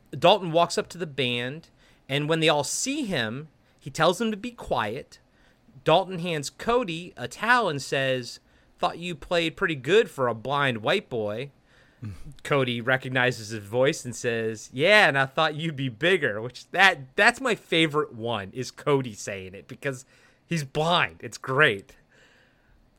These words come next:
Speaker 1: They both laugh and hug, which is awesome. Cody says he and the boys heard Dalton was coming to town to clean the place up.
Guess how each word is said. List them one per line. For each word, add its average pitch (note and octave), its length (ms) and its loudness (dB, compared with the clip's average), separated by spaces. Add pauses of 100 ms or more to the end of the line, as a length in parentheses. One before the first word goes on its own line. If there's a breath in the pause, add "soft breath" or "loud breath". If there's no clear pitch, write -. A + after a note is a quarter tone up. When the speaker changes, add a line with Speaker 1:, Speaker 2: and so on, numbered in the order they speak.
(180)
Speaker 1:
They E3 100 6
both G3 300 4
laugh E3+ 380 6
and G3 140 -4
hug, B2+ 440 -2
which C3+ 160 -10
is B2+ 120 -10
awesome. A2+ 480 -10 (440)
Cody E3 280 0
says D3+ 380 -2
he G3 100 -4
and F#3+ 120 -4
the E3+ 60 -4
boys E3 420 -2
heard B2+ 200 -4
Dalton D3+ 320 0
was C3+ 140 -8
coming C#3+ 260 -8
to B2+ 80 -6
town C3 400 -2
to C#3 60 -8
clean C3+ 240 -6
the B2+ 60 -4
place B2+ 340 -4
up. C3+ 260 -4